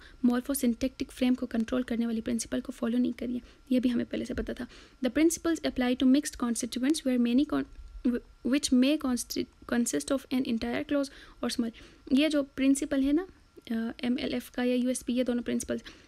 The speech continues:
इन दोनों principles को हम तब यूज़ करेंगे जब mixed constituents होंगे, यानी कि हम तब यूज़ करेंगे जब हम अपनी स्पीच के अंदर उर्दू इंग्लिश दोनों के वर्ड्स यूज़ करें, ये भी हमें पता था। The two principles are testable hypothesis, ये दोनों प्रिंसिपल जैसे hypothesis है जिनको हम test कर सकते हैं।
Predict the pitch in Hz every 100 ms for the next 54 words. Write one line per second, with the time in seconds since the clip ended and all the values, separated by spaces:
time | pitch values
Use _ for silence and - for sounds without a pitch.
0 | - 277 277 277 285 277 - 262 254 254
1 | 254 262 269 254 240 233 233 247 262 -
2 | - 226 220 233 - 226 226 233 233 226
3 | - - - 254 262 262 262 277 269 269
4 | 240 247 269 277 262 269 254 262 254 247
5 | 233 277 240 262 254 240 240 233 240 226
6 | 226 240 - 233 240 - - - 240 240
7 | 233 240 - 240 240 - - - 254 311
8 | 320 311 - 269 254 - 269 285 277 240
9 | 220 - 220 240 - - - 285 269 262
10 | 277 277 277 254 247 277 247 240 247 240
11 | 277 269 262 262 240 254 254 - 240 -
12 | 226 240